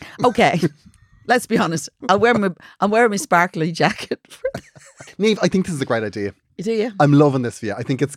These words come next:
Speaker 2: it's gonna, I think it's gonna be everywhere.
Speaker 1: Uh, actually, what I'm really hoping for is that I get, like, really fun reaction with it. But more important,
Speaker 2: That's not what you're
Speaker 1: just
Speaker 2: hoping for. You're
Speaker 1: I'm
Speaker 2: hoping for a
Speaker 1: hoping
Speaker 2: million followers.
Speaker 1: Yeah.
Speaker 2: You're hoping for twenty grand a post,
Speaker 1: Oh.
Speaker 2: SpawnCon. That's what you're, that's what you're hoping for.
Speaker 1: Is that a thing?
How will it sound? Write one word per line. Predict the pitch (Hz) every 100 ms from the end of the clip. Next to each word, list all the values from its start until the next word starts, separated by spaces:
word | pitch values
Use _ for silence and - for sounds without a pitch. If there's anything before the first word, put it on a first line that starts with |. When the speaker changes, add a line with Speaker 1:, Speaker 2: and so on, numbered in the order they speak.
| -
Speaker 2:
it's | 135
gonna, | 131 120 - _
I | 127
think | 135
it's | 131
gonna | 131
be | 113
everywhere. | 107 101 92 80 - _
Speaker 1:
Uh, | 190 202 170 -
actually, | 285 240
what | 262 262
I'm | 269
really | 247 190
hoping | 175 147 151
for | 160 156 143 139 -
is | 165 151 143 147
that | 160
I | 143
get, | 143 165 -
like, | 151 147 _ -
really | 170 165
fun | 160 156 143 139 135
reaction | - 143 143 - 147
with | 135
it. | 143
But | -
more | 185 196
important, | 180 151 165 165
Speaker 2:
That's |
not | 196
what | 190
you're | 233
Speaker 1:
just | 127
Speaker 2:
hoping | 117 98
for. | 98 92
You're | - -
Speaker 1:
I'm | 160
Speaker 2:
hoping | 240 277
for | 156
a |
Speaker 1:
hoping | 151
Speaker 2:
million | 175 202 196
followers. | 143 131 131 127
Speaker 1:
Yeah. | 208 151
Speaker 2:
You're | 143
hoping | 151 143
for | 143 131
twenty | - 175 185 185
grand | 160 147 143 139
a | 127
post, | - 123 113 - -
Speaker 1:
Oh. | 285 262 180
Speaker 2:
SpawnCon. | 123 113 110 _
That's | - 233 247
what | 202
you're, | 151 123 -
that's | 233 -
what |
you're | 185
hoping | 147 131 117
for. | 92 90 - _ _ _
Speaker 1:
Is | 262
that | 403 466
a |
thing? | - 262